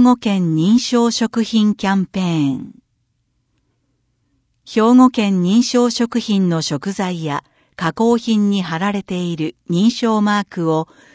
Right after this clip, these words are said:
三枚一口で応募した人の中から、抽選で五百人に希望する兵庫県産食品が当たります。兵庫のうましフード拡大協議会。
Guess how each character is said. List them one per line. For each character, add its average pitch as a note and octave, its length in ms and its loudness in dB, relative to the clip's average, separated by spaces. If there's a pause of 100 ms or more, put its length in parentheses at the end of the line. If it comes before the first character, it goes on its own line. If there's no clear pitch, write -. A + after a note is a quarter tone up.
(240)
三 A#3+ 380 4
枚 G3 240 2
一 A3 280 -4
口 G#3 280 -6
で D#3+ 260 -4
応 F3 260 2
募 G#3 140 -2
し - 140 -8
た G3 100 -4
人 G3 260 -6
の F#3 140 0
中 F#3 260 -4
か C#3 200 -12
ら、 A#2 140 -10 (640)
抽 G3 280 0
選 G#3+ 260 0
で G3+ 160 0
五 F3+ 140 -2
百 A3+ 300 -4
人 F#3 260 0
に E3 200 -4 (360)
希 F#3 160 -2
望 A3 240 2
す G#3 200 -4
る F#3 200 -2 (240)
兵 - 160 -2 (180)
庫 A#3 120 4
県 A3+ 260 0
産 A3 260 0
食 A3 300 -4
品 F3 260 -2
が C3+ 220 -2
当 C#3+ 160 -12
た D3+ 40 -8
り C3+ 140 -4
ま - 140 -8
す。 - 240 -18 (1700)
兵 - 180 -4
庫 A#3 340 4
の F3+ 180 0
う D#3 100 -2
ま F#3 160 -2
し G#3 180 -6
フ F#3+ 320 -6
ー F3+ 40 -4
ド - 340 -6
拡 E3 280 -6
大 A3 260 -2
協 F#3+ 340 0
議 F3 160 0
会。 B2+ 380 -14